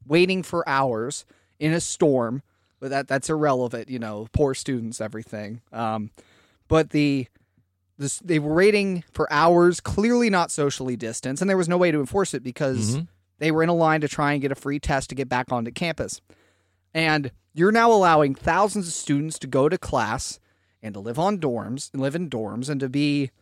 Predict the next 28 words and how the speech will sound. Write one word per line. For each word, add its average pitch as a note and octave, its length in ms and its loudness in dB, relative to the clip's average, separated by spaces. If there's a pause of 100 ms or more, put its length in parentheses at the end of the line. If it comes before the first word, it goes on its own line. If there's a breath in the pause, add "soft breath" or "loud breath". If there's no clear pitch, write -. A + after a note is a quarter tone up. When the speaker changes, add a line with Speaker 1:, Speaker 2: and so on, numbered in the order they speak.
(220)
Speaker 1:
near E3+ 340 2
each D3+ 180 0
other B2+ 240 0
with C#3+ 260 0
this B2 200 -2
virus. C3+ 460 2
And C3 80 -2
yet C#3 160 0
apparently E3+ 560 2
it's B2+ 120 -6
not E3 200 -2
safe E3+ 280 -6
enough C#3 220 -6
for - 140 -14
football D#3 440 2
players B2 440 -4
who D#3 80 -4
will C3 80 -2
be C3+ 180 -2
in D#3+ 100 2
a F#3 120 2
bu-, D#3 240 2
bubble C#3 320 0
tested E3+ 420 -6
twice - 320 -6
a A#2+ 40 -12
week A#2 280 -8 (840)
to B2+ 400 0